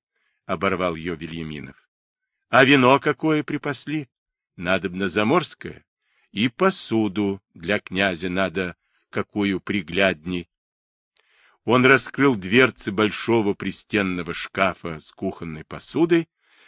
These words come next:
и вынул из стопки блестящую обливную тарелку с нежно-голубым оттенком и позолоченным ободком.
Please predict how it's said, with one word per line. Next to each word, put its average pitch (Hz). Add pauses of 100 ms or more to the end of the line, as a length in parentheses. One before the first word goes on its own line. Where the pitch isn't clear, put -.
(180)
и 104
вынул 180
из 139
стопки -
блестящую 135 (420)
обливную 107
тарелку 120 (300)
с -
нежно-голубым 92
оттенком 156 (120)
и 104
позолоченным 110
ободком. 87